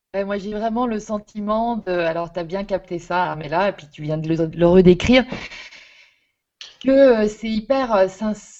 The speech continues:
euh, que c'est hyper nécessaire. Enfin, je, j'ai super envie, en fait. Moi, c'est vraiment l'envie, en fait, de créer des œuvres, des sortes d'œuvres d'art social, en fait. C'est, c'est des réunions de gens, parce qu'on est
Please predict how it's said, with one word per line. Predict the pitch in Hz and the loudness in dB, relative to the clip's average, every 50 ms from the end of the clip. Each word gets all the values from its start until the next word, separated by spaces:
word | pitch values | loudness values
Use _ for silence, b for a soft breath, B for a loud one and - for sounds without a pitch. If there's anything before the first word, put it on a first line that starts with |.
| - - - - - - | -20 -20 -20 -18 -8 -4
euh, | 202 196 190 190 | -2 0 0 0
que | 185 190 220 | 0 -4 -8
c'est | 220 - | -6 -4
hyper | 233 220 214 226 220 214 | -4 -2 0 2 2 2
nécessaire. | 214 214 190 - 208 208 185 - - 220 233 269 262 180 | 2 2 0 -2 -6 -8 -6 0 2 4 4 6 6 4
Enfin, | 170 165 185 170 170 175 175 | 4 2 2 2 4 4 2
je, | 165 160 175 175 170 | 0 0 -4 -4 -4
j'ai | 175 160 156 180 175 170 | -4 -2 0 2 2 2
super | 165 170 - 220 220 330 269 185 | 0 -2 -4 2 2 4 4 4
envie, | 170 165 147 214 247 285 | 0 0 0 0 2 2
en | 185 151 | 2 0
fait. | - 202 233 220 | 0 -4 -4 -4
Moi, | - 175 170 | -4 -6 -6
c'est | - 202 | -6 -8
vraiment | 185 170 180 180 240 311 349 | -14 -10 -6 -2 0 2 2
l'envie, | 302 214 202 196 185 196 233 233 | 4 4 4 4 2 0 0 0
en | 185 160 | 0 0
fait, | 151 - 170 160 156 | 0 -2 -4 -2 0
de | 156 185 185 | 2 2 2
créer | 190 - 233 240 262 262 | 2 2 4 4 4 4
des | 208 202 185 180 202 | 4 2 2 4 4
œuvres, | 220 208 202 175 175 - | 2 0 0 -4 -8 -4
des | 160 180 185 | -2 -2 0
sortes | - 254 240 - - 190 | 0 -2 -4 -4 -4 -4
d'œuvres | 156 156 240 277 240 220 214 240 | 2 6 6 6 6 6 4 6
d'art | 226 208 233 240 240 - | 8 8 6 6 4 2
social, | - 247 233 - - - 190 196 226 240 | -2 -2 -2 -2 0 2 2 4 4 4
en | 175 165 | 2 0
fait. | - - 170 160 170 _ | 0 -2 -4 -6 -6 _
C'est, | _ - - - 190 180 160 | _ -18 -10 -6 -4 -4 -4
c'est | 165 - 190 | -4 -6 -6
des | 170 180 185 180 | -2 0 2 2
réunions | 165 190 240 262 240 226 226 226 220 | 2 2 2 2 2 0 0 -2 -2
de | 214 196 | -2 -4
gens, | 185 170 175 208 208 208 196 - | -2 2 4 4 4 4 2 0
parce | 180 170 - | -4 -6 -2
qu'on | - 185 175 185 190 190 | 0 0 2 2 0 -2
est | 190 | -4